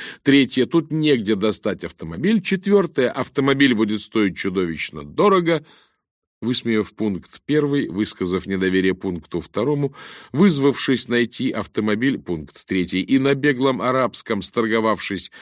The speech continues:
о цене, пункт четвёртый, сеньор Рикетти благополучно отбыл, причём в обстановке крайней секретности, боясь, что с ним увяжутся другие, кому наскучили обязательные туристские маршруты. "Веселье на свою голову?"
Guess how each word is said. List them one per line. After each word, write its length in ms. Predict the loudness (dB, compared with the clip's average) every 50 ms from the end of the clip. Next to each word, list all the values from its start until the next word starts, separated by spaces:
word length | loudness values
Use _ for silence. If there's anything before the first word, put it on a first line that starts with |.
| -18 _
о 120 | -6 -6
цене, 560 | -4 -4 -6 -4 -4 -2 0 2 2 2 0 -2
пункт 440 | _ -4 -4 -4 -4 -8 -16 -18
четвёртый, 640 | _ -10 -10 -8 -4 -2 -2 -2 -2 -4 -6 -6 -6 -10 -16 -16 -18 _ _ -10
сеньор 420 | -4 -2 0 2 2 2 2 2
Рикетти 520 | 0 -2 0 0 0 0 0 -2 -2 -2
благополучно 800 | 0 0 0 0 0 -2 -4 -4 -4 -4 -4 -6 -6 -6 -6 -6 -4 _
отбыл, 480 | -2 -2 -2 -2 -2 -2 -2 -2 -2 -4 -12 -14 -4 2
причём 380 | 2 2 4 4 2 2 2
в 40 | 2
обстановке 600 | -2 -2 -2 -6 -4 -2 -2 -2 -4 -2 -6 -6
крайней 400 | -4 -2 -2 0 0 0 -2 -6
секретности, 680 | -6 -6 -6 -4 -2 -4 -4 -4 -6 -8 -8 -4 -4
боясь, 380 | 0 2 4 6 6 6 4 2
что 180 | 0 -4 -4
с 80 | -4 -4
ним 200 | -4 -2 -2 0
увяжутся 540 | 0 0 0 -2 -2 -4 -6 -6 -4 -6 -4
другие, 520 | -4 -2 -4 -2 -2 0 0 2 0 0
кому 240 | 0 -2 -2 -2 0
наскучили 680 | 0 -2 -2 -2 -6 -4 -2 -2 -2 0 0 2 2 2
обязательные 800 | 2 2 0 -2 0 0 -2 -4 -2 -2 -4 -4 -2 0 -2 -2
туристские 680 | 0 0 0 0 0 -4 -8 -10 -10 -10 -8 -8 -6
маршруты. 720 | -6 -6 -8 -8 -10 -12 -12 -16 -20 -20 _ -20 -20 -20 _ _ _ _ _ _ _ _ _ _ _ _ _ _ _ _ _ _ _ _ _ _ _ _ _ _ _ _ _ _ _
"Веселье 480 | -8 -8 -6 -4 0 0 2 2 2 2
на 100 | 0 -2
свою 300 | -2 -2 0 0 0 0
голову?" 760 | 0 0 0 0 0 -2 -2 -4 -6 -6 -6 -6 -8 -8